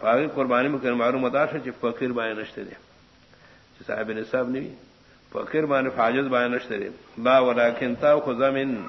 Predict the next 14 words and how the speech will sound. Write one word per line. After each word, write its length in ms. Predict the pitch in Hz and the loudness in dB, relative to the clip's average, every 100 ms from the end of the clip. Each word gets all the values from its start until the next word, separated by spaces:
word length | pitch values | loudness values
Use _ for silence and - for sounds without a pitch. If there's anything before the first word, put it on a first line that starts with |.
| - | -8
شعرک 360 | - 143 139 127 | 0 2 2 0
و 40 | |
اظفارک، 640 | 127 120 - 123 123 120 113 | 0 0 2 2 4 2 -2
یعنی 180 | 110 | -4
په 120 | 110 120 | -4 -4
دې 200 | 147 139 | -4 -2
سنت 240 | 131 123 | -4 -2
عمل 220 | 107 113 104 | -2 -4 -4
کوه، 220 | 104 101 101 - - - - - - - | -4 -6 -8 -16 -20 -20 -20 -20 -20 -6
اخلا 420 | 117 139 143 139 | -2 0 2 2
خپل 260 | 139 - 120 | 2 0 -2
ویښته 440 | 117 110 120 135 139 - - - - _ _ _ _ _ _ _ _ _ _ _ _ _ - - - - - | -2 -4 0 0 0 -10 -20 -20 -20 _ _ _ _ _ _ _ _ _ _ _ _ _ -20 -20 -20 -18 -4
و 120 | 113 117 113 113 - | 2 6 6 6 4
اظفارک، 600 | 113 113 131 139 143 139 | 0 0 2 4 4 2